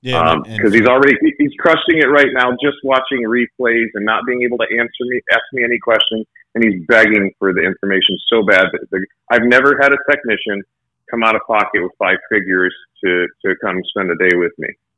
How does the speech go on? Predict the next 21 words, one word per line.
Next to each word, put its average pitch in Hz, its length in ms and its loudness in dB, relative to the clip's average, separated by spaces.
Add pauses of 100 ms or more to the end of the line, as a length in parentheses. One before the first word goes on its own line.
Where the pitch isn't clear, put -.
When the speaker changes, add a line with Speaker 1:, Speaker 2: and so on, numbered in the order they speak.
(1040)
Speaker 1:
Wow. 98 220 -14 (460)
Yeah, 95 160 -16
that's, - 400 -10
that's 110 180 -14
significant. 104 540 -14 (720)
Also 131 280 -4
a - 20 -6
Speaker 2:
Yeah. 113 60 -6
Speaker 1:
testament 101 520 -4
to 107 80 -12
what 98 200 -10
he 104 120 -12
believes 95 340 -14
you're 101 100 -14
gonna 92 120 -16
do 95 200 -16
for 82 160 -20
his 87 180 -16
career, 92 320 -16
hundred 90 320 -20
percent. 98 400 -18